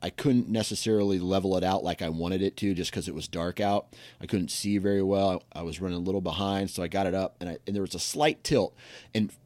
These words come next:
when you're standing on a slight tilt, for me, I noticed that my legs get fatigued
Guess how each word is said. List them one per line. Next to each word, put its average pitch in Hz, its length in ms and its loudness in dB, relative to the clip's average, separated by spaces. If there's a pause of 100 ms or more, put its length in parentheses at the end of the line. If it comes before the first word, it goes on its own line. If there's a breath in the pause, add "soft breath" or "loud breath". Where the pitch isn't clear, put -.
(180)
when 110 160 2
you're 180 280 4
standing 139 680 2
on 101 140 0
a 85 60 -2
slight 113 520 0
tilt, 117 340 2 (340)
for - 180 -4
me, 113 500 6 (260 soft breath)
I 165 140 4
noticed 139 320 4
that 87 140 2
my 98 120 2
legs 101 460 4
get - 160 -6
fatigued - 560 -4